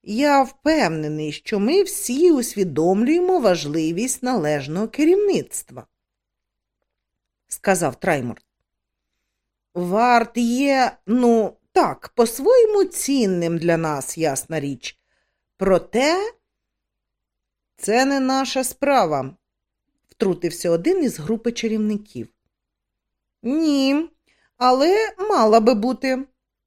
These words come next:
сказав Траймон. Усі мовчали. "Суперечити інтересам іншого ордену?"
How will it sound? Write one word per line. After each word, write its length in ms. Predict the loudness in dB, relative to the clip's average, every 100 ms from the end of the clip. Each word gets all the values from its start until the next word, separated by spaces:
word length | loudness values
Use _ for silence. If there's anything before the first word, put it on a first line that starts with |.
| _
сказав 560 | -16 -4 -4 -2 -4 -4
Траймон. 560 | -4 -4 -4 -6 -10 _ _ _ _ _ _ _ _ _ _ _ _ -8
Усі 360 | -6 -4 -4
мовчали. 760 | -4 -4 -8 -8 -6 -6 -8 -14 _ _ _ _ _ _ _ _ _ _ _ _ _ _ _
"Суперечити 1400 | -18 -12 -8 -8 0 2 2 2 -2 -4 -12 -10 -10 -10 _ _
інтересам 880 | -6 -4 0 2 2 0 -4 -6 -4
іншого 680 | -4 -4 -6 -4 -4 -2 2
ордену?" 680 | 2 2 0 -4 -4 -10